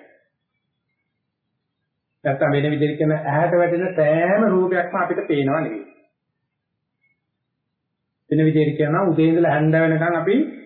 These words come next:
ඇහැ අරගෙන කොච්චර වෙලා ගත කරත් ඒ හැම රූපයක්ම අපි දැක්කා කියලා කියන්නේ. මොකද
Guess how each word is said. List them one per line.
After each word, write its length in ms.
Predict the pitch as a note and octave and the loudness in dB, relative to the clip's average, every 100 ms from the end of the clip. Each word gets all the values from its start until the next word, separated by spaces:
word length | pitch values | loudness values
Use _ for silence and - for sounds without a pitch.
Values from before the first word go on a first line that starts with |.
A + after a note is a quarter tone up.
| - | -6
ඇහැ 300 | D#3 D3+ F#3 | -2 0 2
අරගෙන 380 | E3 F3 F#3 G3 | 2 0 -2 -2
කොච්චර 480 | F3 E3+ - C4 A#3+ | -2 -6 -6 0 2
වෙලා 260 | A3 F#3 | 2 2
ගත 180 | D3+ D3 | 0 -2
කරත් 300 | E3+ G3+ A#3 - - | -2 -2 -2 -4 -6
ඒ 160 | E3+ F3+ F3+ | 0 0 -2
හැම 480 | - D3+ D#3+ F3 G#3+ A#3 | -4 0 0 2 0 0
රූපයක්ම 520 | F#3 G3+ G3+ G3 - | 2 0 2 -2 -2
අපි 180 | G3 A3 | -6 -4
දැක්කා 320 | F#3+ - D#3+ | -4 -4 -4
කියලා 200 | D#3 C3+ | -4 -4
කියන්නේ. 340 | - - A#2+ D3 | -6 -8 -6 -4
මොකද 240 | E3 G3 | -2 0